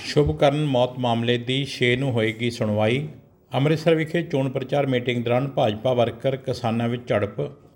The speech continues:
ਸਰਵਣ ਪੰਧੇਰ ਨੇ ਆਖਿਆ, ਐਫ ਆਈ ਆਰ ਦਰਜ ਕਰਕੇ ਗ੍ਰਿਫਤਾਰ ਕੀਤਾ ਜਾਵੇ। ਹੁਣ ਖਬਰਾਂ ਦੀ ਵਿਸਥਾਰ।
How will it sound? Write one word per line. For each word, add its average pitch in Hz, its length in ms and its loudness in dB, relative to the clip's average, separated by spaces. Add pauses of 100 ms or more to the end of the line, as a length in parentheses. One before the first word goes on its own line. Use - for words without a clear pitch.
(120)
ਸਰਵਣ 131 380 2
ਪੰਧੇਰ 123 380 2
ਨੇ 120 120 2
ਆਖਿਆ, 113 320 0
ਐਫ 120 300 -2
ਆਈ 127 140 2
ਆਰ 127 100 4
ਦਰਜ 113 300 0
ਕਰਕੇ 123 360 0
ਗ੍ਰਿਫਤਾਰ 113 520 -2
ਕੀਤਾ 110 360 -2
ਜਾਵੇ। 110 360 2 (400)
ਹੁਣ 139 140 0
ਖਬਰਾਂ 113 440 2
ਦੀ 113 160 0
ਵਿਸਥਾਰ। 110 640 0